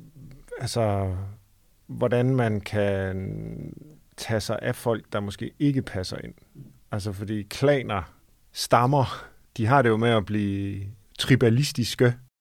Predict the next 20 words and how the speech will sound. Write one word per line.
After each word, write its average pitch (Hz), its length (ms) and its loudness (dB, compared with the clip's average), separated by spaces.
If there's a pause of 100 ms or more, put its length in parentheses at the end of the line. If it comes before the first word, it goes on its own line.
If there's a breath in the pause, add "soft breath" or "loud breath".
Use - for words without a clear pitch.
(140)
Så 104 140 2
det, 110 220 -2
det 120 80 2
er 120 40 2
jo 107 180 -2 (140)
sådan 117 160 -8
et 104 60 -10
skældsord, 120 560 -2
ikke 101 140 -2
også? 107 180 -4
Altså, 104 260 -4 (520 loud breath)
ligesom 117 220 0
det 104 100 0
måske 104 180 0
er 107 60 4
fint 120 240 2
at 95 80 2
være 101 200 4
liberal, 104 580 4
øh, 110 120 -6